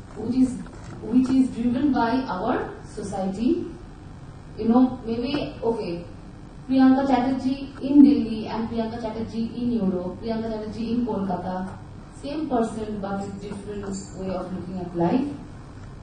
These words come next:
Because we are in a society which is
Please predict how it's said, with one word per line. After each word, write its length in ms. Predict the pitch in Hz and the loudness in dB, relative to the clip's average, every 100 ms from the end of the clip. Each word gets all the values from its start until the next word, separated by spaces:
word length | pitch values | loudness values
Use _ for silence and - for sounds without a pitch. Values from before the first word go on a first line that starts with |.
| - - | -14 -10
Because 320 | - 285 339 | -4 0 0
we 160 | 220 208 | -2 -2
are 340 | 220 330 330 - - - - - | 0 0 -4 -10 -14 -14 -16 -8
in 60 | 226 | -2
a 80 | 247 | -2
society 540 | 220 196 202 208 262 | -2 -4 -4 -4 -2
which 200 | 247 233 | 0 2
is 180 | 262 | 2